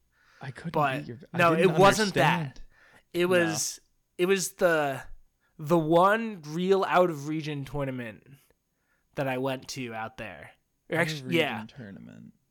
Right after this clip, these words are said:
Speaker 1: This
Speaker 2: We went
Speaker 1: was not Rumble in the
Speaker 2: Get it.
Speaker 1: Tundra, was it?
Speaker 2: No, that, that's too close to call that out of region. We went, we went across state lines.
Speaker 1: I didn't.
Speaker 2: Fight Pit.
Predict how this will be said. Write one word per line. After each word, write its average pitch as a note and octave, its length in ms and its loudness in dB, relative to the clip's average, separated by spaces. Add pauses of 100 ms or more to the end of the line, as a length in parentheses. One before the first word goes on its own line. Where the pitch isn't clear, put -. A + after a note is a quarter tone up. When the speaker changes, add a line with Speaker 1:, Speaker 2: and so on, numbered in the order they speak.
Speaker 1:
This A#2+ 380 -8
Speaker 2:
We C#3 80 -6
went C3 220 2
Speaker 1:
was B2 680 -2 (300)
not D#3+ 320 -2
Rumble E3+ 320 2
in C#3+ 80 0
the B2+ 60 -4
Speaker 2:
Get A2+ 100 -8
it. - 20 -12
Speaker 1:
Tundra, C#3 380 -4
was A#2 240 -4
it? F#3+ 160 -2
Speaker 2:
No, C#3+ 240 -4
that, F#3+ 240 6
that's G#3 260 2
too A3 140 -2
close C#3+ 340 -4
to C#3+ 160 -6
call C#3+ 260 -4
that B2+ 360 -6 (480)
out C#3+ 80 -4
of C3+ 80 -6
region. B2 260 -8
We D#3 100 -2
went, F#3+ 280 -2
we F3+ 100 0
went G3 160 4
across F#3+ 320 2
state E3+ 280 -2
lines. B2 640 -8 (600)
Speaker 1:
I E3 200 0
didn't. A#2+ 420 -10 (1700)
Speaker 2:
Fight E4 340 -2
Pit. - 320 -4